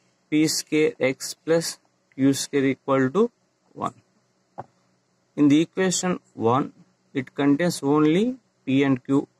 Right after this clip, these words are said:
does not contains x and y. Hence, it is called a, it belongs to the standard form one. Here it contains P and Q and also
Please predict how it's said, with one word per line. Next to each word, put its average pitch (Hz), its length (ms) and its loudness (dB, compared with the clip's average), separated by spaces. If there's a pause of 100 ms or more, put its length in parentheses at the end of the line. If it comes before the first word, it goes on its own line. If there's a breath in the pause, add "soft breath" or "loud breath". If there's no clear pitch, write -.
(340)
does 117 240 0
not 147 280 0
contains 135 580 -4
x - 300 -8
and 202 180 -2 (160)
y. 117 240 -6 (560)
Hence, 151 240 -4
it 143 120 -6
is 143 160 0
called 139 340 0
a, 202 180 -2 (800)
it 131 160 -4
belongs 139 320 2
to 151 140 -4
the 214 200 -2 (680)
standard 127 340 -2
form 196 340 -2 (480)
one. 107 240 0 (3250)
Here 180 460 2 (800)
it - 160 -16
contains 170 380 0
P 165 300 -4
and 170 300 -2
Q 151 260 0 (180)
and 175 200 0
also 185 520 2